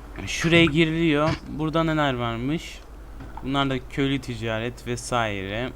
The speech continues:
O şekil bir şey. Arkadaşlar bu tarafa bakalım. Hemen Deadpool. Zaten bakmıştık. Ee, bu şekil dur. İlk önce warp yazalım. Warp menümüz şu şekilde. Warp listemiz yazıyor hatta. Arenaya ilk önce girelim arkadaşlar. Ee,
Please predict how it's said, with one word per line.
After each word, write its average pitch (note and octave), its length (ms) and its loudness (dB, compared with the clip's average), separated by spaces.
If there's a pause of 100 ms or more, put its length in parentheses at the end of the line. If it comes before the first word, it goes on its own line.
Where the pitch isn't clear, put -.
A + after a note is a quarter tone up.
O A#2+ 80 -4
şekil G2+ 420 -8
bir G2+ 60 -12
şey. C3 240 -2 (920)
Arkadaşlar A2+ 640 -4
bu B2 100 -8
tarafa A#2+ 360 -2
bakalım. A#2+ 760 -4
Hemen A#2 320 -6
Deadpool. A#2 680 -10
Zaten A#2+ 380 -4
bakmıştık. A#2+ 560 -8 (1080)
Ee, - 20 -8 (360)
bu C3+ 60 -4
şekil B2 400 -4
dur. A#2+ 140 -6
İlk A#2+ 240 -6
önce A#2+ 180 -2
warp A#2+ 380 -2
yazalım. A#2 520 -2 (280)
Warp C3+ 360 2
menümüz B2+ 360 -2
şu C3+ 140 -8
şekilde. G#2+ 320 -10
Warp A#2+ 380 -2
listemiz G#2+ 460 -8
yazıyor G2 340 -4
hatta. B2 340 -4
Arenaya B2+ 420 0
ilk G#2 240 -6
önce G2+ 240 -8
girelim G2+ 340 -8
arkadaşlar. G2 680 -8 (580)
Ee, A#2+ 160 -2